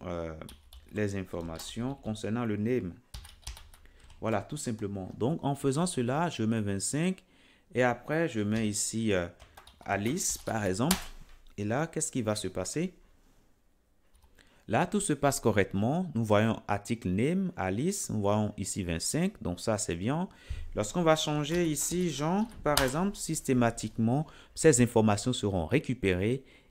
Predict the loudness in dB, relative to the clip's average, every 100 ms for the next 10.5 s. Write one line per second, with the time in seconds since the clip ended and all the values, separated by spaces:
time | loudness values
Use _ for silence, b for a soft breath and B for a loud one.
0 | 0 4 4 2 0 2 2 0 -4 -4
1 | -4 -2 -2 0 0 0 -4 -4 -4 -6
2 | -4 -4 -4 -6 -12 -14 -18 B B B
3 | -2 2 4 4 2 0 -2 -4 -6 -6
4 | -2 0 2 0 -2 -8 _ 2 4 6
5 | 6 4 2 0 0 0 2 0 -2 -2
6 | -2 -2 -6 -8 -2 4 6 6 4 0
7 | -2 -10 _ -10 -6 -6 B B B -6
8 | 0 2 2 -4 -2 2 2 0 -2 -2
9 | -4 -4 -6 -6 -10 0 4 6 4 2
10 | 4 2 2 0 0